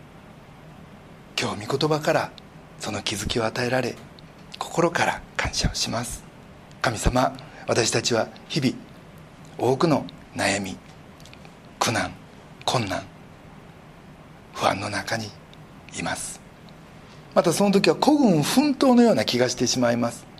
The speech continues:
でもそんな時こそ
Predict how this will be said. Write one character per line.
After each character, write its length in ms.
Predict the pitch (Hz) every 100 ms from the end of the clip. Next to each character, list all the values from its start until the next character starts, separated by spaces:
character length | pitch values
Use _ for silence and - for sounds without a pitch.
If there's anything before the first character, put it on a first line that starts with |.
| - - - - - - - - - - - - - - - - - - -
で 100 | 135
も 100 | 120
そ 240 | - 190
ん 120 | 220
な 120 | 220
時 260 | 220 208 -
こ 100 | 113
そ 240 | - -